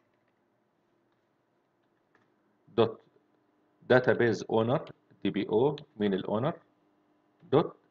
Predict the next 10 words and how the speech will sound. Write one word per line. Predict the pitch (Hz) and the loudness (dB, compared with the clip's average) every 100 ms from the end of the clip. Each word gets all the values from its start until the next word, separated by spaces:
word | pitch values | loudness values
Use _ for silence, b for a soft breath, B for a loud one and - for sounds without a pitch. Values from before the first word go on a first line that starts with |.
| _ - | _ -14
اسم | - - | -12 -10
التيبل | 143 - 113 139 170 _ - | -6 -2 0 0 -4 _ -10
اللي | 131 | -6
هو | 139 | -4
مثلًا | 127 120 131 151 151 _ _ _ 117 | -4 -4 -4 -4 -8 _ _ _ -12
ال | 123 | -8
employees. | 139 120 85 82 76 _ _ _ _ _ _ _ _ _ 190 | -6 -4 -4 -4 -8 _ _ _ _ _ _ _ _ _ 2
هذه | 170 | 2
طريقة. | 160 113 98 - _ _ _ _ _ _ _ _ _ _ _ _ _ - | 2 0 -2 -8 _ _ _ _ _ _ _ _ _ _ _ _ _ 4
أو | 214 233 233 | 4 4 -4